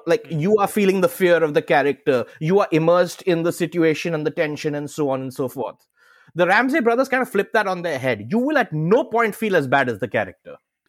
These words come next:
Speaker 1: The,
Speaker 2: So there's
Speaker 1: the
Speaker 2: a distance there, so it's not as intense for younger viewers.
Speaker 1: Exactly.
Speaker 2: Is that what you're saying?
Speaker 1: Ex-, exactly. And in fact, when you watch it, so the willing suspension of disbelief, which is anyway pretty high with horror,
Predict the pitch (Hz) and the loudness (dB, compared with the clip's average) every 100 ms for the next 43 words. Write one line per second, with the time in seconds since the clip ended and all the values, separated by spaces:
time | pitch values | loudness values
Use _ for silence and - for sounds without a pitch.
0 | _ 196 233 - 170 170 165 135 156 - | _ 0 0 4 4 6 4 4 2 2
1 | 127 113 - 123 113 - 120 123 131 123 | 0 -2 -2 0 0 0 0 0 0 0
2 | 110 110 127 117 139 113 101 - 110 113 | -2 -4 -6 -4 -4 -2 -4 -6 -4 -4
3 | 104 101 110 120 117 160 190 104 214 - | -6 -10 -10 -2 0 2 0 0 0 0
4 | 135 123 233 190 - _ _ 226 202 240 | -6 -2 -2 -2 -8 _ _ -4 0 -2
5 | - 107 - 233 233 247 269 269 262 277 | -2 -10 -2 -2 0 0 0 0 2 2
6 | 262 160 165 226 254 - 190 214 160 196 | 2 2 -2 -2 0 -2 0 0 2 2
7 | 330 - 220 - 196 202 262 160 110 135 | 2 -4 -6 -2 -2 -2 -2 -2 -2 -4
8 | - 190 202 - 175 180 170 180 220 - | -4 -6 -6 -6 -6 0 0 2 2 2
9 | 165 139 - 120 147 147 - 104 104 165 | -2 -4 -2 0 0 -2 -4 -6 -2 -2